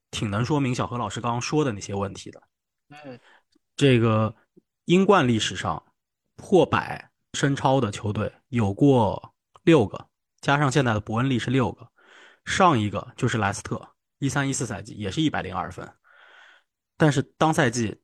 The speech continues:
Speaker 1: 当时他们是最终是四十一分，排第十四名，是保级了。但是别忘了，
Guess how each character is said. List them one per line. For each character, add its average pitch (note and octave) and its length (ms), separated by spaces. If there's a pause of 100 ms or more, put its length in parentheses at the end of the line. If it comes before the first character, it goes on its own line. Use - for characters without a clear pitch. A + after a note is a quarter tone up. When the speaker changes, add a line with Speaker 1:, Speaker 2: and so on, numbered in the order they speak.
Speaker 1:
当 C3+ 180
时 B2 100
他 A#2+ 160
们 C3 120
是 A#2 300
最 C#3+ 160
终 C#3+ 140
是 C#3 60
四 - 180
十 A#2 100
一 C3+ 160
分， G2+ 220 (120)
排 G#2+ 200 (160)
第 D3 120
十 - 180
四 C3+ 180
名， F#2 220
是 - 120
保 F2+ 200
级 - 200
了。 A2 200
但 C#3+ 100
是 B2+ 80
别 A2 120
忘 B2 280
了， - 80